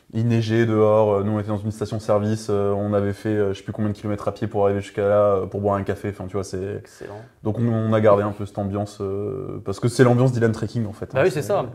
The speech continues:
Speaker 1: On marchait
Speaker 2: Bon, parce
Speaker 1: dans la
Speaker 2: que
Speaker 1: neige et aller chercher du café.
Speaker 2: <laughs> Aller chercher du café dans la neige. Bon.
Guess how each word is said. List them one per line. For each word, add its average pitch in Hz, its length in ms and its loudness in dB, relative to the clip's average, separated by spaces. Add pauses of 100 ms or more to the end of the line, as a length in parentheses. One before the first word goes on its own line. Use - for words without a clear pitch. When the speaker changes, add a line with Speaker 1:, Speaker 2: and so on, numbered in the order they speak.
(120)
Speaker 1:
On 101 40 -10
marchait 117 200 2
Speaker 2:
Bon, 127 40 0
parce - 0 -
Speaker 1:
dans 110 120 4
la 104 80 6
Speaker 2:
que 101 40 4
Speaker 1:
neige 110 200 2
et 98 180 0
aller 101 140 -2
chercher 104 240 -6
du 98 60 -4
café. 101 220 -4 (360)
Speaker 2:
<laughs> - 1300 -12
Aller 131 160 -6
chercher 151 220 -6
du 147 80 -6
café 143 200 -6
dans 143 60 -4
la 127 80 -8
neige. 117 240 -14
Bon. - 100 -10